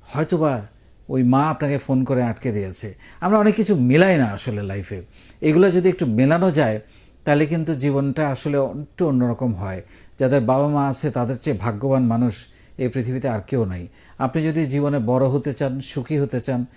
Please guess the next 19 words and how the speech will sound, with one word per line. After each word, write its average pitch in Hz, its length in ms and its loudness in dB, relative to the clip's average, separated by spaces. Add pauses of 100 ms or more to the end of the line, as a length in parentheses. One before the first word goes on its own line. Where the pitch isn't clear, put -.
(220)
সফল 151 420 -2
হতে 131 260 -2
চান 113 280 -2 (340)
এবং 151 420 2 (120)
জীবনটাকে 151 520 2
উপভোগ 139 360 0
করতে 131 320 -8
চান, 95 340 -4 (480)
বাবা 113 280 0
মাকে 131 220 0
পাশে 113 320 -6
রাখেন, 127 440 -4
বাবা 107 180 -4
মার 104 220 -4
দোয়া 113 180 2
নেন, 131 240 0 (540)
আপনার 156 400 2
এগিয়ে 139 360 2
যাওয়া 110 360 0